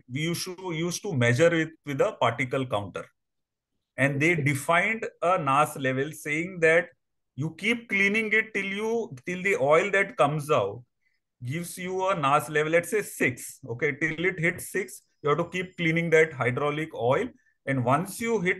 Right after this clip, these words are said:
that nas level six, then you certify and then you supply this to, uh, uh, our plant. So two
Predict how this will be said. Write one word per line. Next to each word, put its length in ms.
that 280
nas 280
level 260
six, 320
then 400
you 100
certify 720
and 280
then 240
you 200
supply 460
this 300
to, 240
uh, 40
uh, 840
our 400
plant. 280
So 420
two 160